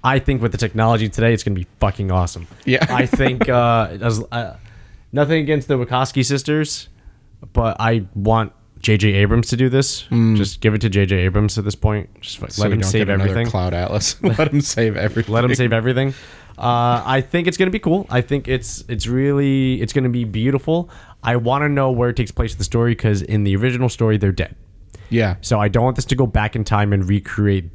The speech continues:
Speaker 1: that storyline. I
Speaker 2: Do you
Speaker 1: want
Speaker 2: think
Speaker 1: this
Speaker 2: they'll come back?
Speaker 1: In the idea of the Matrix, yes.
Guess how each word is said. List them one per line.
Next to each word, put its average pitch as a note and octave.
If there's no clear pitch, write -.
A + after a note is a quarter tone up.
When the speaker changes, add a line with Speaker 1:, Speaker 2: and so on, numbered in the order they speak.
Speaker 1:
that G2+
storyline. F#2
I G#2
Speaker 2:
Do G2+
you G2+
Speaker 1:
want G2+
Speaker 2:
think G#2+
Speaker 1:
this G#2
Speaker 2:
they'll F#2
come F2+
back? F2+
Speaker 1:
In G#2+
the A2
idea G#2
of G#2
the G#2
Matrix, G2+
yes. G2